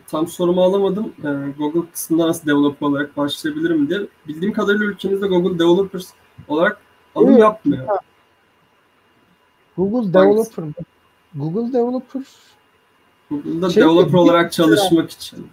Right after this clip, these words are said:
Speaker 2: Şey diyor, bir işveren Google Developer, yani Android Developer falan
Speaker 1: Ha.
Speaker 2: mı demek istedin acaba? Bir işveren diyor çünkü, Google demiyor. Bir işveren bizde Google Developer olarak, yani Android Developer olmayı kastediyor olabilir belki.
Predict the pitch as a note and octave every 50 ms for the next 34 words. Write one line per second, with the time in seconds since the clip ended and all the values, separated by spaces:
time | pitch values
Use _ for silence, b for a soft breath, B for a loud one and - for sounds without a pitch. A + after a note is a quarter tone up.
0 | _ _ - - - F#3+ G#3 A#3+ G#3+ A3 G3 D#3+ D3 D3 F#3+ C4 C#4 A#3+ A3 -
1 | - - A3 A3 A#3+ C#4+ D#4 B3+ F#3+ E3+ G#3 G#3+ A#3+ A#3 G#3+ G3 G#3 F#3+ F3+ F3
2 | D#3 D#3 _ E3 D#3 D#3 D3+ B2+ E3 E3+ F3+ F3+ G#3 A#3+ A#3 - B3 A#3 A#3+ A3+
3 | G#3+ - B3 - - G#3 A3+ C4 C4+ B3+ _ _ _ _ D#4 D4+ F3+ E3+ D#3+ D#3
4 | D3+ D#3 D#3 D3+ D3+ - _ _ D#3 D#3 D3 C#3+ C#3+ C#3+ C#3 C#3 C#3+ C#3 _ _
5 | _ _ _ _ _ _ _ _ _ _ _ _ _ _ _ _ _ _ _ _
6 | _ _ _ _ _ _ _ _ _ _ _ _ _ _ _ - D#3+ E3 G#3 A3+
7 | A#3+ G3+ - - A#3 A3+ A#3 A#3+ B3 A#3+ G#3+ F#3+ E3 - E3 D3+ D3 D3+ D3 D#3+
8 | D#3 D3+ F3 E3+ D#3+ F3+ F3+ F3+ D#3+ C#3+ C#3 C3+ C3+ D#3+ F3 F#3+ F#3 - G3+ G#3
9 | A#3 A#3 G#3 G#3+ G#3 B3 C4+ G#3 F3+ G#3 G#3+ A3+ A3+ G3 F#3+ F#3 F3 E3 D#3+ D3+
10 | - E3 D#3 D#3 D3+ D3+ D3 D3 _ _ - D3+ D3+ C3+ C3+ D#3+ E3+ F3 F#3+ A3+
11 | G#3+ - A3 A3+ A3 A3 - A#3+ A#3 A3+ A3+ A3+ A#3 A3+ - G#3+ G3+ G3+ - -
12 | G#3+ G3 G#3+ G3+ G#3 G#3 G#3+ A3 G3+ F3+ D3+ C#3+ C#3+ - D3+